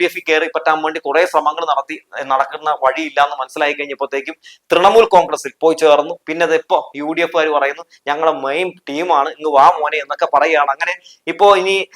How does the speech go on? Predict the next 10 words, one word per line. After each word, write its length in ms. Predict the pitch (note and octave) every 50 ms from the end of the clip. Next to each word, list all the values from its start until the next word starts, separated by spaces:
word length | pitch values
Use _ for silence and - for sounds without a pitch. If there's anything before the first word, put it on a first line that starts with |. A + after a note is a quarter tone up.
| - _ -
ആ, 180 | B2+ C#3 C#3 C3
പി 260 | - - E3+ F#3 G#3+
വി 100 | G#3+ A#3+
അൻവറിനെ 400 | A3 F#3+ F3 F3 E3+ E3 E3+ F3
ഏറ്റെടുത്തുകൊണ്ടാണ്, 1120 | E3+ D3+ D3 D3 - E3 D3+ C#3+ - D#3+ D3+ D#3 D3 C#3+ C3+ C3+ D3 - - - - - C#3
ആ, 40 | C#3+
നിലവിലെ 440 | D3+ D#3 D#3+ D#3+ E3 E3+ E3 D#3 - -
തെരഞ്ഞെടുപ്പിനെ 440 | D3+ C#3+ D3+ D#3+ D#3+ D#3+ - D#3 D#3
അഭിമുഖീകരിക്കാൻ 760 | - C3+ C#3 - D#3 E3 D#3+ D#3 D#3+ E3+ D3+ C#3+ D3+ C#3+ C3+
പോകുന്നത്. 400 | B2+ C3+ C3 C3+ C3+ C3+ D#3